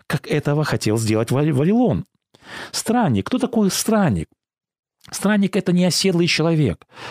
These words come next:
Вот это постоянное перемещение Авраама, оно имело определенную цель. Распространял Авраам, когда Авраам, вернее, перемещался с места на место,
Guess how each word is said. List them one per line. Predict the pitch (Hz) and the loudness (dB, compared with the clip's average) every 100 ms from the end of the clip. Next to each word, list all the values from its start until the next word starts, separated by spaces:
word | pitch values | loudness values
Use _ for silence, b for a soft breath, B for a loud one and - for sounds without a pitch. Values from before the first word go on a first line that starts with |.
| - | -4
Вот | 151 | -2
это | 185 | 0
постоянное | 175 160 - 160 147 208 202 151 131 | -2 -4 -2 0 2 2 2 2 0
перемещение | - 127 131 131 - 196 190 156 123 | 0 0 2 2 0 2 2 2 2
Авраама, | 127 110 117 139 226 254 131 87 B B B - | 0 -2 0 0 2 2 2 -2 B B B -2
оно | 135 | 0
имело | 185 180 139 170 | 2 4 2 2
определенную | 160 139 123 123 143 165 | 0 2 2 2 2 2
цель. | 156 - 220 120 - _ _ _ _ B B B B | 0 0 2 0 -4 _ _ _ _ B B B B
Распространял | - 110 - 139 131 - 147 151 196 208 185 | -2 -2 -2 -2 -2 0 2 2 4 2 2
Авраам, | - 123 123 156 185 120 | 0 -2 0 2 0 0
когда | 117 127 | 0 0
Авраам, | 180 156 170 | 0 2 2
вернее, | 131 135 156 | 2 2 2
перемещался | 143 131 123 - 156 170 127 | 2 2 2 2 0 0 0
с | |
места | 143 151 - | 0 0 0
на | 113 | 0
место, | 117 220 214 - | 2 2 0 -4